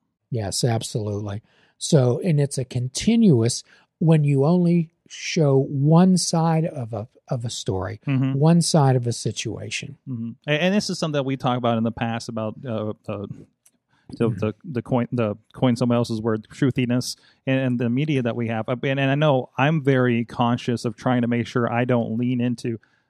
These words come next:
Speaker 2: uh, uh, the confirmation bias and try to stay middle in the road.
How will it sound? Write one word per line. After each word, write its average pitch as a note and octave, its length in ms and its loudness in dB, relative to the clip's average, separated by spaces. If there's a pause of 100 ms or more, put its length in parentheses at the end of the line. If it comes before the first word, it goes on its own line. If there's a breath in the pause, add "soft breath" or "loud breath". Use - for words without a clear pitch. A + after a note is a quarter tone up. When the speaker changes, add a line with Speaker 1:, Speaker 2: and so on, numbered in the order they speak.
(120)
Speaker 2:
uh, - 20 -2 (340)
uh, A2 460 -4
the - 120 -6
confirmation A#2+ 600 -4
bias A2 600 -4
and A2 220 -4
try A#2+ 260 -4
to B2+ 60 -2
stay B2 200 -4
middle A2+ 220 -4
in A2 60 -6
the A2 80 -6
road. G#2 420 -8